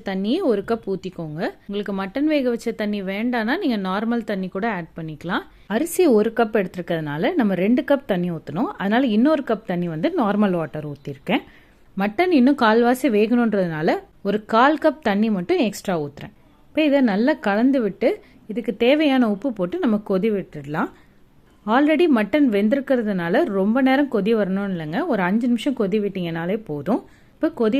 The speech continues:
வந்ததுக்கு அப்புறம் நம்ம ஊற வச்சு வச்சிருக்க பாஸ்மதி ரைஸை இந்த இடத்துல போட்டுக்கலாம். பாஸ்மதி ரைஸை ஊற போடும்போது நீங்க கழுவிட்டே ஊற போடுங்க. கொஞ்சம் ஊறினதுக்கு அப்புறம் நீங்க கழுவுனீங்கன்னா அந்த ரைஸ் எல்லாம் உடைஞ்சிரும், அதனால ஃபர்ஸ்டே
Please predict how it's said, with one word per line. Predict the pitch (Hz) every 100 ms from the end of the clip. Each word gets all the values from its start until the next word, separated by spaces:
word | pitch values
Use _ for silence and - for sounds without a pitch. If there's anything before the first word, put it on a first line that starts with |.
| 277
வந்ததுக்கு | 240 208 185 180
அப்புறம் | 160 190 339 415 214
நம்ம | 214 233 220
ஊற | 254 226
வச்சு | 214 220
வச்சிருக்க | 190 - 170 330 254
பாஸ்மதி | 190 214 247 214 165
ரைஸை | 143 - 330
இந்த | 190
இடத்துல | 160 175 175
போட்டுக்கலாம். | 156 143 127 147 - - - _ _ -
பாஸ்மதி | 185 247 311 320 269
ரைஸை | 226 214 269 226
ஊற | 247 277 -
போடும்போது | 226 208 185 175 269 247
நீங்க | 208 190 -
கழுவிட்டே | 226 311 311 226 302 226
ஊற | 208 190 170
போடுங்க. | 156 147 160 311 - - - 247
கொஞ்சம் | 240 233 220
ஊறினதுக்கு | 320 339 320 285 240
அப்புறம் | 214 294 294
நீங்க | 220 196
கழுவுனீங்கன்னா | 196 202 233 214 185 165 175 339 247
அந்த | 190 180
ரைஸ் | 196 254 233
எல்லாம் | 226 214
உடைஞ்சிரும், | 165 190 196 170 190 381 285
அதனால | 196 202 269 -
ஃபர்ஸ்டே | 196 196 -